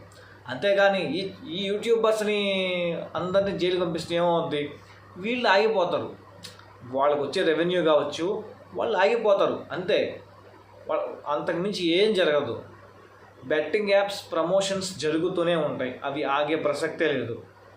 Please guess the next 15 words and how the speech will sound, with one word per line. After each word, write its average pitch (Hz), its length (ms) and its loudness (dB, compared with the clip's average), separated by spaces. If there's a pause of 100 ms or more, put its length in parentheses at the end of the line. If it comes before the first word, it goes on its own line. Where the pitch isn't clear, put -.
(140)
అది 147 140 2
already 170 520 4
సముద్రం 175 640 0
లాగా 165 520 4
విస్తరించిపోయింది. 151 880 -4 (380)
So 180 300 4 (140)
వీళ్ళంతా 202 560 0
ఎవరు? 185 540 4 (240)
పిల్ల 185 180 2
కాలువలు. 147 580 2 (200)
ఈ 170 80 -6
పిల్ల 170 260 0
కాలువలు 190 340 4
పోతే 170 240 2
ఏమవుద్ది? 143 600 0